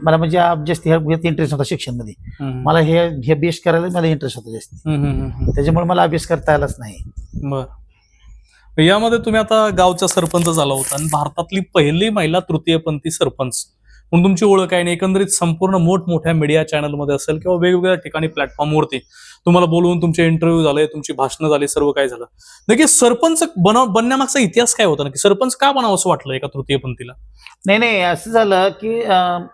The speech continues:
Speaker 1: मी पहिलं समाजकार्य करायचो आणि सगळ्या लोकांना मी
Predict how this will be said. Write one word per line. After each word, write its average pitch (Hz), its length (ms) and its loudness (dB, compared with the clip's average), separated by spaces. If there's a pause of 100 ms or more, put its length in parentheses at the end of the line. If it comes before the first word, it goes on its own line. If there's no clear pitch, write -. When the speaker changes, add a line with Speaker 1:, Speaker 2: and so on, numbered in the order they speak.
(240)
Speaker 1:
मी 170 120 2
पहिलं 190 280 2
समाजकार्य 185 540 2
करायचो 135 520 -4 (720)
आणि 160 140 -2
सगळ्या 180 280 2
लोकांना 180 460 0
मी 190 260 -4